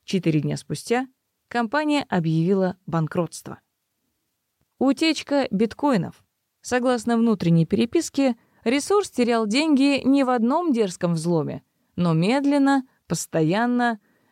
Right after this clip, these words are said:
биткоин за биткоином еще с первого взлома две тысячи десятого года. В общей сложности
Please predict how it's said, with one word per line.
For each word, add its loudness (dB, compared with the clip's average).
биткоин 0
за 2
биткоином 0
еще 2
с -8
первого 0
взлома 0
две 0
тысячи -2
десятого -2
года. -4
В 0
общей 0
сложности 0